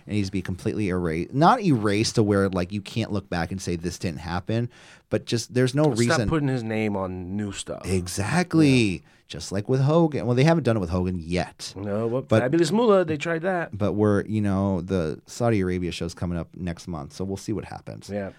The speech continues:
Speaker 1: Next up, we have Asuka versus Peyton Royce, uh, with Naomi in, uh, Asuka's corner, and of course, um, Billie Kay and
Speaker 2: As
Speaker 1: Peyton
Speaker 2: soon as
Speaker 1: Royce.
Speaker 2: I get two K, I'm fixing Asuka's career.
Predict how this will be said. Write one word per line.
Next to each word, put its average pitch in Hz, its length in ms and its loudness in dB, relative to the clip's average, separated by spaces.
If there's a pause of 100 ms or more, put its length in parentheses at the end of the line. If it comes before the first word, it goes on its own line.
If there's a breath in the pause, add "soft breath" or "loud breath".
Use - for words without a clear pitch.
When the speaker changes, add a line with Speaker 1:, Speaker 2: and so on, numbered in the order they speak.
(420 soft breath)
Speaker 1:
Next 127 320 2
up, 135 160 8
we 127 120 2
have 117 280 4
Asuka 117 480 6
versus 117 320 2
Peyton 117 320 0
Royce, 127 540 4
uh, 98 200 0
with 101 240 -4
Naomi 113 540 -2
in, 104 180 -4
uh, 98 200 -4
Asuka's 107 320 -2
corner, 120 320 -4
and 107 80 -4
of 98 80 -12
course, 107 420 -2
um, 90 380 -4 (260)
Billie 87 180 0
Kay 80 200 -6
and 80 80 -8
Speaker 2:
As 78 80 -14
Speaker 1:
Peyton - 140 -4
Speaker 2:
soon 147 120 4
as 127 100 2
Speaker 1:
Royce. 127 60 2
Speaker 2:
I 120 40 2
get 113 120 -2
two 117 140 -8
K, 110 160 -4
I'm 101 120 -2
fixing 95 300 -8
Asuka's 87 320 -8
career. 85 380 -8